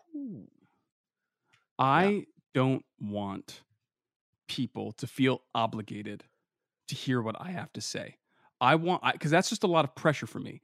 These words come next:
Speaker 2: I wanna feel like I can say whatever I want as a black man in America and, and not be determined by their subscri-, because this is what happens. If people subscri-,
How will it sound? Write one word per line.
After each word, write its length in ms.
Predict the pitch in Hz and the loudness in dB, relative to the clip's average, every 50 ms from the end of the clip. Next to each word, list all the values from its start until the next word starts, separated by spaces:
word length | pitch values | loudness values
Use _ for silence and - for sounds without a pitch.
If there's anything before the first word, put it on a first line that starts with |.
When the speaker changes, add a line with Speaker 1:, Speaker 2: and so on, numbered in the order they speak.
| _ _ _ - _ _ | _ _ _ -20 _ _
Speaker 2:
I 120 | - 135 165 | 6 6 6
wanna 260 | 180 196 220 220 208 | 8 6 4 4 2
feel 220 | - - 190 170 | 2 2 4 4
like 160 | 156 139 131 | 4 4 2
I 100 | 131 131 | 0 0
can 140 | 131 - 120 | 0 0 -2
say 160 | - - 131 | 0 -2 -2
whatever 360 | 113 - - 127 143 160 180 160 | -2 0 0 -2 0 0 2 2
I 60 | 147 | 2
want 340 | 127 113 113 110 107 110 - - | 0 0 -2 -4 -4 -6 -6 -6
as 80 | 139 | -4
a 60 | 120 117 | -4 -2
black 320 | - 123 120 139 143 - | 2 4 4 4 4 4
man 160 | 147 139 127 | 2 2 4
in 40 | 120 | 2
America 460 | 113 110 104 104 110 107 - 107 113 123 - _ _ _ _ _ _ _ _ | 2 0 -2 -4 -6 -6 -6 -8 -8 -10 -12 _ _ _ _ _ _ _ _
and, 400 | 135 120 110 107 110 107 107 - - _ _ | -4 -2 -2 0 -2 -2 -4 -8 -12 _ _
and 220 | - 127 120 117 117 | -2 0 2 4 4
not 320 | 120 127 147 - - 123 - | 4 4 4 4 0 -2 -2
be 400 | 123 120 117 113 110 113 113 - _ _ _ _ _ _ _ - 131 - _ _ _ _ _ _ _ | 0 0 2 0 0 -2 -4 -8 _ _ _ _ _ _ _ -14 -14 -14 _ _ _ _ _ _ _
determined 560 | - 160 - - 147 151 143 131 123 117 110 | -4 -4 0 2 4 4 4 4 4 2 2
by 160 | 117 120 113 117 | 2 2 2 2
their 140 | 113 113 | 2 -2
subscri-, 340 | 110 - - - - - 139 | -4 -4 -8 -8 -6 -4 -4
because 220 | 143 156 202 175 156 | 0 2 2 2 2
this 160 | 262 294 - | 2 0 0
is 60 | 269 | 0
what 140 | 214 220 190 | 0 0 2
happens. 460 | 160 175 185 196 - - - - - - _ _ _ _ _ _ _ | 4 4 2 2 0 -4 -10 -10 -16 -20 _ _ _ _ _ _ _
If 160 | - 180 - | 2 2 4
people 340 | - - 262 285 349 339 311 | 4 4 4 6 6 6 4
subscri-, 300 | - - 208 - - - | 4 2 0 0 0 2